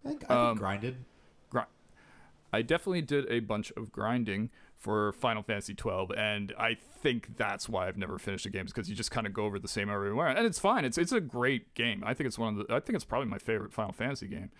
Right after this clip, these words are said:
Speaker 1: I do
Speaker 2: Uh,
Speaker 1: love it. It's, it's great.
Speaker 2: Yeah. Um, I, though, to be fair, I haven't played, like, the first four or five. Um, but yeah, I definitely fade off when I have to do a lot of grinding. So I think I've,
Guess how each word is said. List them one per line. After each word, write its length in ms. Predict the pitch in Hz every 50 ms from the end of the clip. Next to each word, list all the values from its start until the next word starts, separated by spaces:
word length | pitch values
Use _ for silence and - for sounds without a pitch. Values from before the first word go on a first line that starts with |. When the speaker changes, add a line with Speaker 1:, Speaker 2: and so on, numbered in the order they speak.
| - - - - -
Speaker 1:
I 160 | 117 117 117
do 140 | 110 107 101
Speaker 2:
Uh, 60 | 101
Speaker 1:
love 200 | 107 113 127 123
it. 100 | 107 87
It's, 200 | 87 92 - -
it's 180 | 98 101 95 -
great. 240 | - - 98 107 104 - - - _ - -
Speaker 2:
Yeah. 760 | 131 127 131 131 110 98 - - 110 110 107 107 107 107 107
Um, 300 | 104 104 104 104 104 - -
I, 100 | - 156
though, 260 | 170 143 175 170 156
to 180 | 147 - - 156
be 80 | 151 143
fair, 180 | - 147 135
I 60 | 123
haven't 140 | 123 147 135
played, 160 | 117 131 120
like, 140 | 113 107 101
the 60 | -
first 300 | - - 104 101 95 -
four 240 | - - 113 101 92
or 60 | 90
five. 520 | - - 107 95 90 95 92 92 101 - - -
Um, 560 | 107 104 98 98 98 95 95 95 92 95 - - - - - - - - - - _ _ _ _ _ _ _ _ _ -
but 280 | 117 113 135 127 113 104 107
yeah, 360 | 117 127 135 120 101 92 95 101
I 160 | 113 117 117
definitely 420 | 110 110 131 117 - 113 110 110
fade 560 | 104 - - - - - - - 127 104 101 101
off 360 | 104 107 - - - - -
when 140 | 110 95 98
I 100 | 98 92
have 180 | - 95 95 -
to 60 | -
do 120 | 104 98
a 40 | 95
lot 180 | 98 95 92 101
of 60 | 95
grinding. 360 | 104 98 98 101 98 98 101
So 160 | - - 107
I 60 | 101
think 240 | 101 - 113 101 - 107
I've, 300 | 104 104 104 101 98